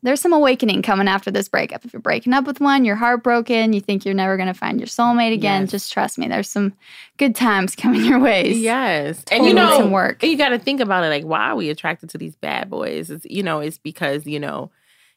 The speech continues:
Speaker 2: yes, we, we think that we deserve that, right?
Speaker 1: Mm-hmm.
Speaker 2: And so, um, what I, and as I gotten older and I've really looked at relationships that were really positive and have lasted a long time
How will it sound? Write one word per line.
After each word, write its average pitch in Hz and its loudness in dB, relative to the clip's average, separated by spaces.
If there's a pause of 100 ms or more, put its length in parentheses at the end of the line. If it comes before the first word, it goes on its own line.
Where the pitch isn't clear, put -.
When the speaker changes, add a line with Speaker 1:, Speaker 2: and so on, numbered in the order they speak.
Speaker 2:
yes, 143 -4
we, 151 -4
we 156 -6 (100)
think 165 -4
that - -4
we 143 -6
deserve 143 -6
that, - -10
right? 120 -6
Speaker 1:
Mm-hmm. 220 2
Speaker 2:
And 190 0
so, 143 -4
um, 160 -8 (540)
what 185 2
I, 170 2
and 160 -2
as 170 -4
I - -4
gotten 156 -4
older 180 -2
and 160 -4
I've 156 -6
really 165 -4 (200)
looked 175 -2
at 175 -2
relationships 147 -6
that 143 -4
were 127 -4 (400)
really 143 -2
positive 185 -4
and 156 -6
have 165 -8
lasted 156 -4
a 156 -4
long 156 -6
time 190 -4